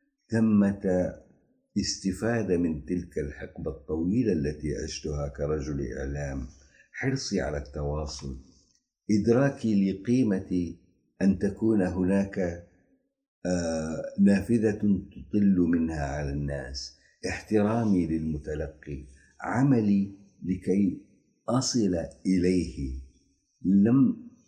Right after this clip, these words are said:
أعد ذلك أو لم أكن كذلك، ذلك المثقف الذي يجلس في برجه العاجي وينظر إلى الناس من عليائه. ما زلت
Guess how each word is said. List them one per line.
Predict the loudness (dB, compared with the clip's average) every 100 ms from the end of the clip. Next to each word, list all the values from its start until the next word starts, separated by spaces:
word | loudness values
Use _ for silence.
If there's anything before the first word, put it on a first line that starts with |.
| _ _ _ _ -2
أعد | 0 0 0 -4 -18 _ _ _ -12 -2
ذلك | 0 2 0 -4
أو | -2 0 2
لم | 0 0 -4
أكن | -2 0 -2
كذلك، | -4 -6 -4 -6 -8 -10 -10 -10 -16 _ _ -4 0
ذلك | 0 0 0
المثقف | 2 0 -4 -6 -6 -4
الذي | -4 -4 -4 -2 0
يجلس | 0 -2 -8 -8
في | -8 -6
برجه | -2 -2 -2 -6 -6
العاجي | -6 -6 -6 -4 -4 -2 -4 -8 -14 _ _ -4
وينظر | 0 2 2 2 -2 -6
إلى | -4 -4 -2
الناس | -2 -2 -2 -4 -8 -8 -10 -16 _ -8
من | -6
عليائه. | -4 -6 -4 -6 -6 -8 -12 -16 _ _ -2
ما | 0 0
زلت | -2 -4 -2 -4 -4